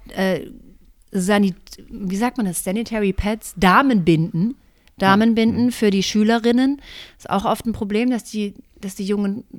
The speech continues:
Speaker 1: Frauen nicht die Schule besuchen können in der Zeit, in der sie ihre Regelblutung haben.
Speaker 2: Mhm.
Speaker 1: Ähm, also auch das, äh, könnte helfen. Das hilft auch alles.
Speaker 2: Mhm.
Speaker 1: Also wenn man das
Speaker 2: Mhm.
Speaker 1: überprüft, es hat alles einen positiven Effekt
Speaker 2: Mhm.
Speaker 1: auf, ähm,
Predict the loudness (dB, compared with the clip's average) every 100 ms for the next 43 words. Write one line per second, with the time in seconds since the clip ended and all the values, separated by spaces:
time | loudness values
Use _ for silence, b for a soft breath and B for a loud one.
0 | -18 -6 -2 0 0 -2 -2 -4 -2 -2
1 | -2 -2 -4 -4 -4 -2 0 0 -2 -4
2 | -2 -4 -4 -4 -4 -2 -2 0 -2 -2
3 | -4 -6 -6 -8 -6 -6 -8 -10 B B
4 | -18 -20 B B -8 -4 -4 -4 -4 -4
5 | -4 -4 -8 -14 -10 -6 -6 -2 0 0
6 | -2 -2 0 -2 -4 _ _ _ _ _
7 | _ _ _ _ _ _ -20 _ _ _
8 | _ _ _ _ _ -6 2 4 6 4
9 | 4 2 0 -2 -10 -12 -4 0 4 4
10 | 6 4 2 2 2 6 6 4 -8 -2
11 | 0 2 0 0 -4 -2 -2 -2 -4 -4
12 | -2 -4 -6 -8 -2 0 -2 -6 -10 -6
13 | -4 -4 -4